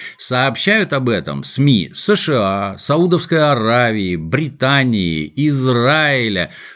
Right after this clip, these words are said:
С горячими разоблачениями выступают все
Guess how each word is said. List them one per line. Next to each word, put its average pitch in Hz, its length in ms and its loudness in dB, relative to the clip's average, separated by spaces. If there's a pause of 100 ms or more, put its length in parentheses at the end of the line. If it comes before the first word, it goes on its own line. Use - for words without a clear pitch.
С 76 140 -12
горячими 117 800 0
разоблачениями 123 1000 2
выступают 117 580 0
все - 580 0